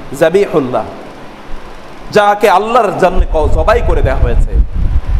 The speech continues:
এমন একটি মর্যাদা আল্লাহ তাআলা তাকে প্রদান করলেন। আসলে তার জবাই হয়নি, কিন্তু সেই মর্যাদাও তিনি পেয়ে গেলেন এবং গোটা মানব জাতি তাকে এভাবে স্মরণ করছে। তার মধ্যেই আল্লাহ সুবহানাহু ওয়া তাআলা,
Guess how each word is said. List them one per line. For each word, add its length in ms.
এমন 320
একটি 180
মর্যাদা 480
আল্লাহ 180
তাআলা 180
তাকে 200
প্রদান 320
করলেন। 240
আসলে 240
তার 160
জবাই 320
হয়নি, 240
কিন্তু 140
সেই 160
মর্যাদাও 400
তিনি 220
পেয়ে 160
গেলেন 260
এবং 300
গোটা 220
মানব 480
জাতি 160
তাকে 220
এভাবে 220
স্মরণ 320
করছে। 340
তার 280
মধ্যেই 320
আল্লাহ 200
সুবহানাহু 340
ওয়া 80
তাআলা, 460